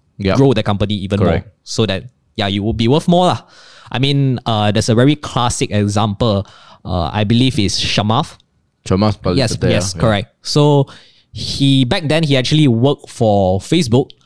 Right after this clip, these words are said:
Speaker 2: I believe, uh, when he negotiated with his employer, he wanted an, uh, a cut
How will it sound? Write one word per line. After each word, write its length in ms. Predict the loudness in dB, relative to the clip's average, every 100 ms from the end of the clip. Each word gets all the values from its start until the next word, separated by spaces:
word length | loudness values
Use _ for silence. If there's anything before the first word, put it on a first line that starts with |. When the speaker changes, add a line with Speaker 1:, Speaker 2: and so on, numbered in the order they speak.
| _ _ _ _
Speaker 2:
I 100 | -4
believe, 560 | -2 0 2 0 -2 -8
uh, 160 | -2 0
when 160 | 0 0
he 100 | 0
negotiated 640 | 0 0 0 0 -2 0
with 160 | 0 -4
his 120 | -4
employer, 400 | -4 0 2 2
he 300 | 0 -4 -2
wanted 560 | 0 0 -2 -2 -4 -4
an, 400 | -6 -8 -10 -14 -14
uh, 400 | -12 -12 -14 -20 _ _ _ _ -16
a 80 |
cut 220 | -6 -6